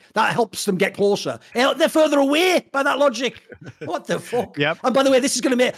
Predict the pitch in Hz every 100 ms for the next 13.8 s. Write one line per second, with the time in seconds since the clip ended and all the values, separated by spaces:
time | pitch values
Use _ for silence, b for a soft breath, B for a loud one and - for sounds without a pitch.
0 | B 254 233 180 202 202 233 - 185 156
1 | 139 170 - 151 151 143 156 165 160 151
2 | 170 151 165 160 139 139 143 147 131 -
3 | 135 143 120 - B 165 151 - 151 135
4 | 151 - 123 - 117 104 104 B B 160
5 | 196 202 - 269 247 214 233 240 247 220
6 | - - - 151 147 135 123 - 98 B
7 | B 185 220 226 247 269 262 233 - 269
8 | 247 175 180 196 196 196 196 196 202 196
9 | 135 131 175 B - 123 143 147 - 170
10 | - 196 190 - 196 214 214 220 220 -
11 | 226 240 277 226 262 - 285 294 359 349
12 | 359 302 160 117 B - 359 320 285 302
13 | 320 294 247 311 359 220 233